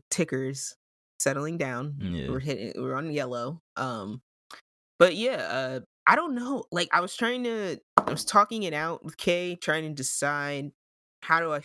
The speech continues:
Speaker 1: feel about this show? Because it, it's not doing what I wanted it to do or expected it to do, but it's
Speaker 2: Mm-hmm.
Speaker 1: still keeping my attention.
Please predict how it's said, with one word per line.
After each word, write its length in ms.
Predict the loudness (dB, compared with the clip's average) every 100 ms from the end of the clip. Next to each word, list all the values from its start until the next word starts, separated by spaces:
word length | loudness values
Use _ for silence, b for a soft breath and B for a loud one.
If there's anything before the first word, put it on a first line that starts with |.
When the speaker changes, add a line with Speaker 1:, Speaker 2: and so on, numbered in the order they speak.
| _
Speaker 1:
feel 160 | -4 -4
about 260 | -6 -12
this 120 | -10 -10
show? 340 | -6 -6 -8 -12 _
Because 600 | -6 0 0 0 -4 -8 -12 _ _ _ _ _
it, 220 | 2 2 2 _
it's 220 | -2 2
not 240 | 4 2 0
doing 560 | -4 -2 -2 -2 -4 -2
what 220 | 0 0 0
I 160 | -2
wanted 520 | -2 -4 -4 -2 -4 -6 2
it 200 | 2 2
to 120 | -6
do 320 | -2 -2 0
or 80 | 0
expected 520 | -2 -2 0 0 -2 -4
it 120 | -4
to 100 | -8
do, 460 | -2 0 0 -2 0
but 80 | 2
it's 140 | 2 0
Speaker 2:
Mm-hmm. 80 | 0
Speaker 1:
still 260 | 0 -2 -4
keeping 240 | -6 -4 -2
my 140 | -2
attention. 600 | -4 -4 -4 -4 -6 -10